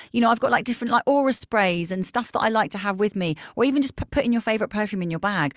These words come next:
just to ch-, change that energy, just to kind of smell your wrists, take you to a nice place. Um, you know, and I like to have my book on me. So if there's a little five, ten minutes, I can go and find a coffee shop, go and sit, you know, and just watch the world go by or read my book.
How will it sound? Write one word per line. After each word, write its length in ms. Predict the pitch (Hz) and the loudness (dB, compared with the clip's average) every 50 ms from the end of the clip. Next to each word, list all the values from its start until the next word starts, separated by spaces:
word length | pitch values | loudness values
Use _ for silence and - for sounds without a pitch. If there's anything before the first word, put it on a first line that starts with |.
| - - - - | -10 -20 -14 -8
just 180 | - 247 233 - | -6 -6 -4 -4
to 80 | - | -6
ch-, 160 | 226 - - | -6 -6 -6
change 320 | - - 254 226 226 220 202 - | -4 -2 -2 0 0 0 0 -2
that 120 | 214 - | -2 0
energy, 360 | 151 202 220 208 - 175 165 | 0 0 0 0 -2 -4 -4
just 180 | 151 190 190 - | -4 -4 -6 -6
to 100 | - 247 | -6 -6
kind 220 | - 226 220 208 | -4 -4 -2 -2
of 100 | 208 196 196 - - - - - - - - - - - - _ _ - | -2 -4 -4 -8 -20 -20 -20 -20 -20 -20 -20 -20 -20 -20 -20 _ _ -16
smell 400 | - - - - 240 254 262 277 | -14 -12 -4 0 2 4 4 4
your 140 | 277 262 233 | 4 2 2
wrists, 340 | 214 208 202 202 - - | 2 0 0 0 -2 -6
take 200 | - - - 226 | -6 -4 -4 -4
you 80 | - 220 | -4 -4
to 120 | - - 240 | -6 -4 -2
a 80 | 226 | -2
nice 240 | 214 202 196 190 - | 0 0 0 -2 -4
place. 680 | - - 202 190 185 185 185 180 185 185 170 - - - - - - - - | -4 -4 -2 0 0 2 2 2 0 0 -2 -4 -8 -10 -12 -16 -20 -12 -6
Um, 320 | - 190 185 180 180 185 196 | -2 0 0 2 2 0 0
you 80 | 202 | 0
know, 140 | 202 190 175 | 0 0 0
and 100 | 175 180 | 0 0
I 60 | 180 | 0
like 160 | 180 196 196 - | 0 0 -2 -2
to 80 | - | -6
have 100 | 180 175 | -8 -6
my 80 | 175 170 | -6 -6
book 320 | 156 - 226 214 - - | -2 0 0 0 0 0
on 180 | - 208 208 208 | 0 0 2 2
me. 320 | 202 202 202 196 196 196 | 2 0 0 0 0 0
So 140 | 190 - - | -2 -2 -4
if 100 | 190 - | -4 -2
there's 200 | - 185 180 185 | -2 -2 -2 -2
a 20 | |
little 160 | 202 196 202 196 | -2 -4 -4 -4
five, 300 | - - 202 196 185 - | -4 -2 -2 -2 -2 -4
ten 200 | - - 196 190 | -6 -6 -4 -4
minutes, 240 | 190 190 - - | -4 -4 -6 -6
I 60 | - 180 | -6 -6
can 140 | - 196 | -4 -2
go 100 | 185 185 | 0 0
and 160 | 185 185 190 - | 0 0 0 -2
find 160 | 196 180 175 | -2 -4 -4
a 40 | 170 | -4
coffee 280 | - 190 180 180 - | -6 -8 -8 -6 -4
shop, 340 | 190 - - 190 185 170 - - - - - - - | -4 0 2 2 2 0 -2 -6 -18 -20 -10 -4 0
go 100 | 202 196 | 0 2
and 100 | 202 190 | 2 0
sit, 340 | - - - 208 196 - _ _ _ - | -2 -2 -2 -2 -2 -4 _ _ _ -6
you 80 | 190 190 | -4 -2
know, 120 | 185 170 | -2 -2
and 120 | 165 170 | -2 -4
just 140 | 165 - - | -6 -6 -8
watch 220 | 208 214 - - - | -8 -8 -8 -8 -6
the 60 | 202 | -2
world 200 | 190 185 180 180 | -2 0 0 0
go 100 | 185 175 180 _ - | -2 -6 -6 _ -6
by 220 | 180 170 175 170 | -4 -2 0 0
or 100 | 165 165 | 0 0
read 200 | 165 185 185 175 | -2 -2 -2 -2
my 120 | 185 185 | -2 -4
book. 420 | 175 - 175 175 170 170 165 - | -2 -2 0 0 0 0 -2 -4